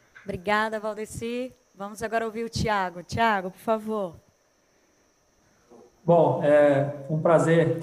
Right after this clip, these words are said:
Speaker 2: imenso, inenarrável, na verdade é essa, tá com grandes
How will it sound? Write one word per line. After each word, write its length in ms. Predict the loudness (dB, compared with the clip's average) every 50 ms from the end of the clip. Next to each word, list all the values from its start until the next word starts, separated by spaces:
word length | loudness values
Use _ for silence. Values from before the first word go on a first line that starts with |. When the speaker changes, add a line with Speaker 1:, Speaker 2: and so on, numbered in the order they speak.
| -8 -8
Speaker 2:
imenso, 500 | -4 -2 0 2 2 2 2 2 0 -2
inenarrável, 600 | -2 0 2 2 2 4 6 6 6 4 4 0
na 40 | 0
verdade 360 | 0 0 2 2 2 2 0
é 60 | 0
essa, 420 | -2 -2 -2 -4 -8 -14 -16 -20 -20 -20 _ _ _ _
tá 140 | -10 -8 -8
com 160 | -6 -6 -6
grandes 680 | -6 -4 -2 -2 0 0 0 0 -2 -4 -8 -12 -16